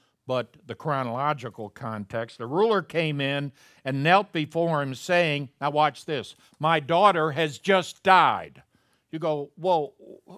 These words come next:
no, Mark and Luke say she was in the process of dying." And so you will look at skeptical scholars and they will say, "Well, there, there you have it. Text is, is hopelessly at odds and you can't put those things together."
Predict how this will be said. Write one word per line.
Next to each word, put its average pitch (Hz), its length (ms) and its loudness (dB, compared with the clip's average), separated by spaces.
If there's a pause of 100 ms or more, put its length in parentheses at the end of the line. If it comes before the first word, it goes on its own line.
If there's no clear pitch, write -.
(160)
no, 208 760 -2
Mark 190 420 2
and 151 140 -4
Luke 262 240 -2
say 139 400 -2 (240)
she - 160 -4
was 180 220 -2
in 180 120 -2
the 175 80 0
process 233 720 0
of 131 220 -10
dying." 143 480 2 (240)
And 160 120 -4
so 196 220 2
you 175 200 0
will 180 140 0
look 190 200 0
at 131 100 -8
skeptical 147 680 -6
scholars 139 760 2
and 131 100 -4
they 135 80 -4
will 127 120 -10
say, 123 320 -4 (240)
"Well, 151 260 4
there, 151 320 0
there 135 180 -2
you 165 140 -4
have 113 220 -4
it. 113 160 -8 (1200)
Text 170 340 0
is, 120 400 -10
is 120 200 -12
hopelessly 151 840 -4
at 147 160 -6
odds 120 420 0
and 113 120 -10
you 110 80 -10
can't 147 280 -6
put 151 220 -8
those 135 240 -8
things 127 340 -8
together." 135 480 -8